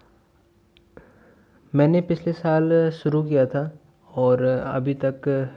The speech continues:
मेरे अच्छ-, अच्छे ऑडियंस हो गए हैं। अच्छ-, अ, पहले तो शुरुआत में दस बीस ऐसे सुनते थे,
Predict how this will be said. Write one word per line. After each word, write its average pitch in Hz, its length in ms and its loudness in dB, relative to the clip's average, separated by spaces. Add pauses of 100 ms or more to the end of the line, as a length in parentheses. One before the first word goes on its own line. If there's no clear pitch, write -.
(280)
मेरे 131 540 2 (480)
अच्छ-, - 460 -2
अच्छे 135 480 -4
ऑडियंस 131 520 2
हो 131 100 6
गए 127 120 4
हैं। 123 100 4
अच्छ-, 123 200 0
अ, 127 960 -2 (840)
पहले 131 280 2
तो 135 300 2
शुरुआत 131 500 4
में 269 500 2 (440)
दस 131 280 2
बीस 127 300 0
ऐसे 123 240 0
सुनते 123 400 0
थे, 123 240 -2